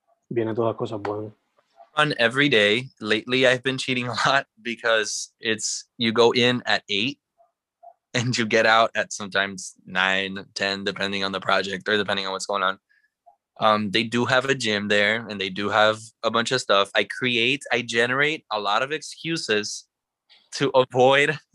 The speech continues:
Speaker 2: <laughs> going, "Ah, que tengo que editar. Ah, que tengo que hacer", ¿entiendes? Pero I need to get my shit together. I'm not gonna be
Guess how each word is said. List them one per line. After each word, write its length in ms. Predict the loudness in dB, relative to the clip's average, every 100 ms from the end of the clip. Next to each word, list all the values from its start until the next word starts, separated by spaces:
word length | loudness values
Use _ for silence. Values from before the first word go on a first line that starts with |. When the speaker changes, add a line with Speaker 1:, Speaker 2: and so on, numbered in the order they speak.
| -20
Speaker 2:
<laughs> 300 | -20 _ -4
going, 180 | -2 -2 -4 -2
"Ah, 240 | 4 4 4
que 80 | 2
tengo 140 | 2
que 80 | 0
editar. 340 | -2 -2 -4 -4 _ _ -20 -4
Ah, 240 | 0 0
que 100 | -2
tengo 100 | -6
que 80 | -6
hacer", 160 | -6 -6
¿entiendes? 500 | -6 -6 -6 -6 -12 -8
Pero 240 | -6 -4 -4
I 80 | -6
need 160 | -8 -10
to 80 | -8
get 160 | -6
my 80 | -6
shit 220 | -8 -8
together. 300 | -10 -18 _ -2
I'm 120 | 0
not 80 | 2
gonna 160 | 0 -2
be 280 | -6 -6